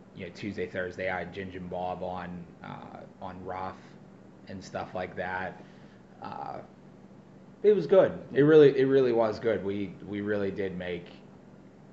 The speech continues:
Speaker 1: uh, I mean, we made a lot out of, you know, not too much,
Speaker 2: Yeah.
Speaker 1: which was cool. Uh,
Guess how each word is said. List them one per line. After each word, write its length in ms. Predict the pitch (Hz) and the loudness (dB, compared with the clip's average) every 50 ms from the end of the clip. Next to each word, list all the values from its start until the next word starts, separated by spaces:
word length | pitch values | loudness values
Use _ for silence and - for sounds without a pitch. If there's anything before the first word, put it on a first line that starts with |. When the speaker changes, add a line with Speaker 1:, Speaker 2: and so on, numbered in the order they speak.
| - - - | -20 -20 -20
Speaker 1:
uh, 340 | 98 95 78 - 50 50 50 50 50 50 - - - - - - - - - - - - - - - - - - - - - - - - - - - - - - - - - - - 95 | -18 -18 -16 -16 -16 -16 -16 -16 -18 -20 -20 -20 -20 -20 -20 -20 -20 -20 -20 -20 -20 -20 -20 -20 -20 -20 -20 -20 -20 -20 -20 -20 -20 -20 -20 -20 -20 -20 -20 -20 -20 -20 -20 -20 -18 -14
I 40 | |
mean, 260 | 98 101 101 95 92 95 | -12 -10 -8 -8 -8 -6
we 120 | 101 98 | -8 -6
made 160 | 101 95 92 | -4 -4 -4
a 60 | 87 | -4
lot 280 | 87 90 90 92 90 85 | -4 -4 -4 -4 -4 -4
out 160 | 92 92 87 | -6 -6 -6
of, 80 | 87 87 - - - - - - - - - - - - - - | -8 -10 -12 -18 -20 -20 -20 -20 -20 -20 -20 -20 -20 -20 -20 -16
you 120 | 92 92 90 | -14 -12 -12
know, 80 | 90 85 82 87 | -12 -14 -14 -12
not 220 | 95 92 - - | -12 -12 -12 -12
too 120 | - - 101 | -12 -12 -12
much, 520 | 90 92 92 87 90 - - - - - - - - - - | -10 -8 -8 -8 -10 -10 -14 -18 -18 -18 -20 -20 -20 -16 -12
Speaker 2:
Yeah. 140 | 127 120 104 98 - - | -12 -12 -12 -12 -16 -14
Speaker 1:
which 200 | - 95 90 - | -14 -14 -12 -12
was 140 | 92 85 - | -14 -16 -14
cool. 460 | - - - 107 95 92 87 87 85 - - - - - - - - - - - - - - - | -14 -10 -8 -8 -6 -6 -8 -8 -12 -14 -20 -20 -20 -20 -20 -20 -20 -20 -20 -20 -20 -20 -20 -18
Uh, 400 | 50 50 50 50 50 50 50 - | -16 -16 -16 -16 -18 -18 -18 -18